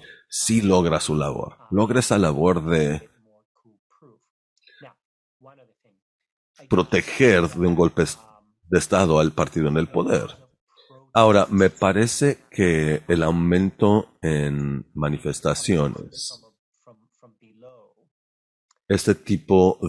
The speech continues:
de manifestaciones que surgen del pueblo, de abajo hacia arriba, también pueden ser un arma de doble filo. La oposición, al volverse más vocal, siempre otorga más excusas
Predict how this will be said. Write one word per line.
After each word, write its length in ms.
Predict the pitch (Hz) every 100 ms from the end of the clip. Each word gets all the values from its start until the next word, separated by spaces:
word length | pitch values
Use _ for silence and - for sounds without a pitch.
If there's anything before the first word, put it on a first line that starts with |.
| 73
de 520 | 82 76 73 69 71 - _ _ _ _ - 151 143 160 160 _ _ _ _ -
manifestaciones 800 | 90 90 87 - 87 - 87 85
que 80 | -
surgen 380 | - - - 85
del 160 | 69
pueblo, 360 | - 101 71 65
de 60 | 76
abajo 240 | 82 -
hacia 220 | 80 -
arriba, 480 | 78 85 65 62 - - _ _ -
también 280 | 98 107
pueden 260 | 110 113 110
ser 220 | - 95
un 160 | 98 92
arma 240 | 80 85
de 100 | 80
doble 380 | 76 80 76 76 -
filo. 420 | 127 82 65 60 _ _ _ _ _ 120 _ 123 120 117 _ _ _ 131 127
La 120 | 90
oposición, 920 | 85 95 82 92 - 170 135 80 104 107 _ _ _ _ -
al 260 | 78 78
volverse 520 | 73 82 78 90 -
más 320 | 82 78 78 -
vocal, 640 | 71 - 95 71 85 131 - - _ _
siempre 480 | - - 131 123 123
otorga 960 | 98 - _ _ _ _ _ 92 87 85
más 280 | 87 87 82
excusas 960 | 73 - 156 143 78 67 73 - -